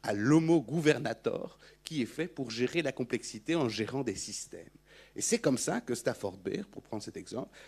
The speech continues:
va développer un système abs-, absolument fabuleux où, euh, on organise institutionnellement et informatiquement des connexions entre des tas d'éléments de la vie de tous les jours,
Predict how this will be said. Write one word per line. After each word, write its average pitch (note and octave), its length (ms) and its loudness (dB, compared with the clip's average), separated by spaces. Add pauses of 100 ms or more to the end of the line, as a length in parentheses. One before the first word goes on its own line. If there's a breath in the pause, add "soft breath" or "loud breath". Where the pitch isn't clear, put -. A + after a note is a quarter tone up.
(140 loud breath)
va G3 160 -2
développer C3 560 2
un C#3+ 140 0
système - 480 -2
abs-, - 260 -4
absolument A#2+ 460 4
fabuleux A2 640 0 (500 loud breath)
où, F#3 320 6 (280 loud breath)
euh, G#2 340 10
on A2+ 200 8
organise F3+ 720 6
institutionnellement D#3+ 1000 2
et A#2 180 2
informatiquement D#3 1040 0 (400 loud breath)
des C#3 100 4
connexions A#3+ 760 4
entre F3+ 240 6
des D3 120 6
tas - 260 0
d'éléments C#3+ 600 6
de A2+ 100 6
la G2+ 140 4
vie A#2 200 -4
de - 60 -16
tous G#2 140 -4
les A2 120 2
jours, C4+ 340 -2